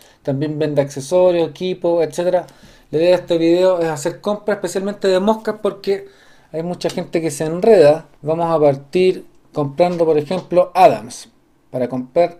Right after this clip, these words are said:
Adams, la Adams es una tractora o una Mayfly. Vamos a ver si están Mayflies. Ahí está la Adams.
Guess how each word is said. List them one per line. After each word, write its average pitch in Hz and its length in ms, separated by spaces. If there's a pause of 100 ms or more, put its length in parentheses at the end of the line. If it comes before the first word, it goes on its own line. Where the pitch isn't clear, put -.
Adams, 196 480
la 143 200
Adams 151 420
es 139 80
una 135 240
tractora 185 680
o 143 60
una 135 180
Mayfly. 175 560 (480)
Vamos 131 220
a - 60
ver 135 40
si 131 120
están 131 240
Mayflies. 160 840 (500)
Ahí 143 140
está 143 260
la 165 220
Adams. 202 560